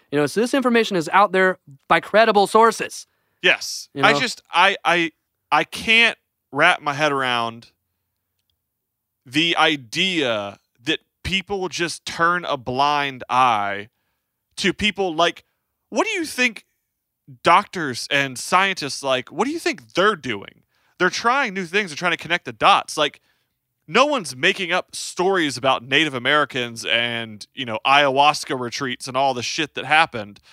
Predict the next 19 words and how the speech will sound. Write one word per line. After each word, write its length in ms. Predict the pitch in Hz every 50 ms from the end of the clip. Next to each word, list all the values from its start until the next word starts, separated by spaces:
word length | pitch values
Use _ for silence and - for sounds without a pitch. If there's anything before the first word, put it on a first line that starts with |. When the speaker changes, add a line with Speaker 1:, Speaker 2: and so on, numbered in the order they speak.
| - - -
Speaker 2:
and 140 | - 139 139
the 60 | 135
spirituality 760 | - - - 170 165 151 - - 143 143 143 151 151 139 131
beneath 600 | 120 107 101 139 143 123 139 185 226 196 - -
that. 340 | - 95 101 - - _ _ _ _ _ _ _ _ _ _
No 180 | - 180 240 277
one's 340 | 285 294 262 220 175 143 120
dismissing 760 | - 190 190 - - 135 147 196 208 - 185 165 147 131 113
that. 320 | 127 196 214 135 98 - _
Like, 220 | 147 151 151 - -
it 200 | - 202 - -
happened. 640 | - - - - 226 254 247 - - - - 64 - -
It's 140 | 147 147 -
a 60 | 156
part 300 | - - 233 240 208 147
of 140 | 123 113 113 -
history. 600 | - 254 262 - - - - - - - - _ _ _ _ _ _ _ _ _ _ _ _ _ _ _ _ _ _ _ _ -
And 180 | 202 208 208 190
yet, 320 | 196 208 208 196 - -